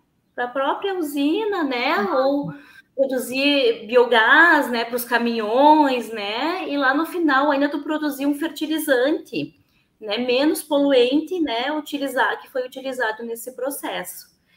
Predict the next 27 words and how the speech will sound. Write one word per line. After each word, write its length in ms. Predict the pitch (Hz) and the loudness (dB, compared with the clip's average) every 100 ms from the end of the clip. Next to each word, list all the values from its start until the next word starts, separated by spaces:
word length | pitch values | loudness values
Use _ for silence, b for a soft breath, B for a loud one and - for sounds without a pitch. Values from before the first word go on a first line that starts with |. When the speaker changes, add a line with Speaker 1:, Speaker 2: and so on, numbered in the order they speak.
| b b | b b
Speaker 1:
Então, 220 | - 233 | -6 0
esse 240 | 240 - - | 2 2 -2
Speaker 2:
Uhum. 80 | |
Speaker 1:
foi 180 | 180 254 | 2 2
o 40 | 240 | 2
objetivo 440 | 220 208 - - _ | -2 -4 -8 -20 _
desse 220 | 190 214 | -12 -10
trabalho, 440 | 220 214 208 214 | -6 -2 0 0
então, 220 | 240 233 202 | -2 -6 -8
estudar 520 | 202 226 196 185 196 | -8 -8 -4 0 0
a 20 | |
vinhaça, 680 | 202 196 180 165 202 - 403 539 - _ _ | -4 -8 -4 -2 -4 -4 -4 -6 -8 _ _
tá? 460 | - 180 175 208 330 _ _ b b b b b b | -16 -12 -10 -10 -12 _ _ b b b b b b
Ãh, 180 | - 208 214 | -2 -2 0
pra 120 | 240 | -2
produção 520 | 233 233 226 - 226 | 2 2 2 -2 -2
de 100 | 226 | -2
biogás, 1040 | 190 196 277 320 247 185 262 539 - - _ _ b b 240 _ | -6 -2 -2 2 4 4 2 -2 -10 -16 _ _ b b -20 _
ãh, 640 | 226 226 226 233 233 233 233 | 0 2 4 2 2 0 -2
em 160 | 254 269 | -4 -4
escala 640 | 269 - 240 214 220 233 | -6 -4 2 4 6 4
de 280 | 233 220 214 | 0 -4 -4
reatores 540 | 208 214 214 208 214 | -2 -2 0 -2 -4
piloto 540 | - 247 220 185 214 233 | -6 -4 -2 -2 -4 -6
em 160 | 190 | -8
laboratório. 1000 | 196 202 180 180 185 - 165 165 196 480 - _ _ _ _ _ _ _ _ b b b b - | -6 -4 -2 -4 -6 -6 -4 -2 -4 -6 -8 _ _ _ _ _ _ _ _ b b b b 2
Ãh, 640 | 220 214 220 220 - - | 4 4 2 0 -4 -8